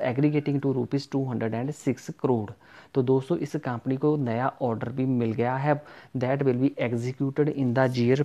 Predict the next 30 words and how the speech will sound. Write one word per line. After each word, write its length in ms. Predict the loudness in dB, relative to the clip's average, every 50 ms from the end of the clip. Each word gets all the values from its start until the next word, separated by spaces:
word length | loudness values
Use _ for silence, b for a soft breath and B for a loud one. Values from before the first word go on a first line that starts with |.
| -2
financial 500 | 0 -2 0 0 0 2 4 4 4 4 4
year 140 | 2 2 2 2
twenty-two 500 | 2 2 2 2 0 0 0 0 0 0 2
to 120 | 2 2 4
twenty-three। 560 | 4 2 2 2 2 0 -2 0 2 2 2 2
ये 200 | 2 2 2 2 2
बहुत 240 | 2 0 0 0 0
ही 60 | 0 0 2
पॉजिटिव 420 | 4 4 4 4 2 0 -2 -4 -2
इंडिकेशन 600 | -2 -2 0 0 0 0 -2 -2 0 0 0 2
है। 160 | 2 0 -2 B B B B B B B B
इस 140 | -4 0 0
स्टॉक 300 | -2 0 2 0 0 2 2
में 100 | 0 0
इसीलिए 500 | 0 -2 -2 2 2 2 4 4 2 2 2
ही 220 | 4 2 2 2 B B B B B -6
फ्राइडे 320 | -4 -2 -2 2 2 2
के 120 | 4 4 0
दिन 280 | 0 2 2 2 2 2
बहुत 340 | 0 0 0 0 -2 0 0
ही 80 | 0 0 2 0
बड़ी 220 | 0 2 2 2
जो 120 | 2 2 0
है 100 | 0 -2 -4 -2
ब्रेकआउट 440 | -2 -2 -2 0 0 -2 -4 -2 0
भी 120 | 0 0
देखने 380 | 0 0 -2 -2 -2 -2 -4 -2
को 140 | -2 -2 0
मिली 280 | 0 0 -2 -2 -4
थी, 220 | -6 -4 -4 -4